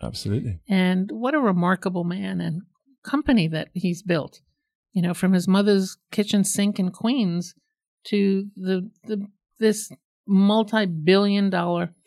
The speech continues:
Speaker 1: And how do
Speaker 2: beauty
Speaker 1: people
Speaker 2: brand.
Speaker 1: get the chance to li-, listen to your interviews?
Speaker 2: Well, that's a good question. Um,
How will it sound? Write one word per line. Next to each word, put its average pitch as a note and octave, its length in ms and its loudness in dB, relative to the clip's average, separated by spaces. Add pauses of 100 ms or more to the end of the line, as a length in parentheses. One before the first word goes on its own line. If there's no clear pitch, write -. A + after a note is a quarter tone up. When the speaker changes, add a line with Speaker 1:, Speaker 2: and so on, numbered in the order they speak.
(120)
Speaker 1:
And B2 100 2
how F3 140 4
do F#3+ 100 4
Speaker 2:
beauty C#4 160 4
Speaker 1:
people C#3+ 240 4
Speaker 2:
brand. E3+ 140 -2
Speaker 1:
get C3 160 -2
the A2+ 80 0
chance G#2+ 340 0
to - 100 -6
li-, A#2 180 -4 (100)
listen A2 320 -2
to G2+ 100 -2
your G2 180 0
interviews? F2+ 460 -4 (1120)
Speaker 2:
Well, A#3 1400 8
that's F#3 240 2
a E3 60 -2
good F3 160 -2
question. - 500 -4
Um, F#3+ 580 2